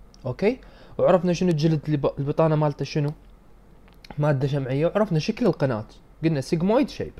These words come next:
هي هاي. الفيزل أخذنا شرايين، كانن اثنين بس من الاكسترنال كاروتيد، والفينس هو بس واحد،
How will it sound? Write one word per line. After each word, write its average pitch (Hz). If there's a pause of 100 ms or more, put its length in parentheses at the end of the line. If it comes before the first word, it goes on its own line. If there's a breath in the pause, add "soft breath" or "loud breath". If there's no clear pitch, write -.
(320)
هي 117
هاي. 107 (400 loud breath)
الفيزل 175 (360 loud breath)
أخذنا 180
شرايين، 165 (120)
كانن 156
اثنين 143
بس 135
من 143
الاكسترنال 127
كاروتيد، 107 (300 loud breath)
والفينس 160
هو 170
بس 175
واحد، 127